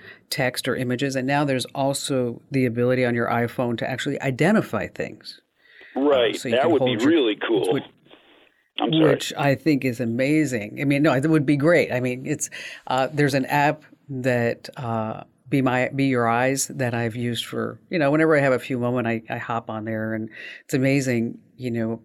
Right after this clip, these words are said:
Speaker 1: somebody can hold something up and say, "Is this a twenty dollar bill or a five dollar bill?" And I'm like, "It's a five dollar bill." <laughs> Okay, so
Speaker 2: Right.
Speaker 1: it's not a twenty.
Speaker 2: <laughs> Okay.
Speaker 1: Um, if,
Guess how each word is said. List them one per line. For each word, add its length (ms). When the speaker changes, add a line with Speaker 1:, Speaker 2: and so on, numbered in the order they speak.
Speaker 1:
somebody 280
can 120
hold 220
something 240
up 100
and 100
say, 120
"Is 120
this 120
a 60
twenty 280
dollar 220
bill 240
or 80
a 60
five 320
dollar 240
bill?" 200
And 120
I'm 80
like, 160
"It's 140
a 100
five 260
dollar 300
bill." 380
<laughs> 40
Okay, 400
so 180
Speaker 2:
Right. 200
Speaker 1:
it's 80
not 320
a 60
twenty. 400
Speaker 2:
<laughs> 260
Okay. 360
Speaker 1:
Um, 460
if, 200